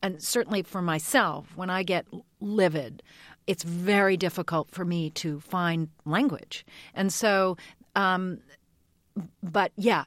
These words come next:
it's a, it's a tricky, it's a tricky line. And I hope that we, we walk it well.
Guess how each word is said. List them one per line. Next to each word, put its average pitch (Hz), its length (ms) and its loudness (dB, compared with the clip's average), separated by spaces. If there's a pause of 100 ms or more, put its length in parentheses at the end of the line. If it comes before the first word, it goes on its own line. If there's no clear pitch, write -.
(100)
it's 202 160 -6
a, 202 120 2 (220)
it's 226 180 0
a 208 60 4
tricky, 240 760 -2
it's 214 140 -4
a 202 60 0
tricky 233 360 -2
line. 170 460 -2 (600)
And 185 180 0
I 175 100 2
hope 208 340 -2
that 185 140 -4
we, 175 180 -2
we 175 260 -2
walk 165 340 2
it - 140 -6
well. 151 380 -4